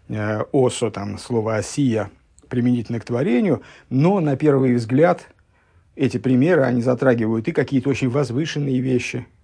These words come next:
шумаем на осу, и более не, и вообще творение в целом.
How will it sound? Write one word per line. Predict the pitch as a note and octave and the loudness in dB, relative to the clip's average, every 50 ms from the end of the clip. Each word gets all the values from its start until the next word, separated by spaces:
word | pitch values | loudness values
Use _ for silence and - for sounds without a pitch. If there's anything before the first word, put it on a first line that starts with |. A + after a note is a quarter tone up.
| _ _ _ - _ _ _ _ _ - | _ _ _ -20 _ _ _ _ _ -18
шумаем | - - - B2+ B2 A#2 A#2 B2 B2 A#2 A#2 | -8 -4 -2 0 2 2 2 2 2 0 0
на | A2+ A2+ A2+ | -2 -2 -4
осу, | A2 G#2+ - - B2 G#2+ F#2 D#2+ - _ _ _ _ _ | -6 -6 -6 -6 -6 -6 -8 -12 -18 _ _ _ _ _
и | - C#3+ D#3+ E3+ D#3 | -4 0 0 0 2
более | B2+ B2 D3+ E3 D#3+ D3+ D3+ C#3 | 2 2 2 4 4 4 2 2
не, | C#3 C#3 C#3 C#3+ | 2 4 4 2
и | D3 D3 - - E3+ E3+ | 2 0 -2 -4 -4 0
вообще | D3+ D#3 D3+ - - - - C3+ | 0 0 -2 -2 -6 -6 -6 -6
творение | C3 - B2 A#2+ C#3+ D#3 D3+ D3+ D3 C#3 | -2 0 0 2 2 2 0 0 0 -2
в | C3+ - | -2 -6
целом. | - - - G#2 A2+ B2+ C3+ B2+ A2 G#2+ - | -10 -10 -8 -4 -4 -4 -4 -4 -6 -8 -12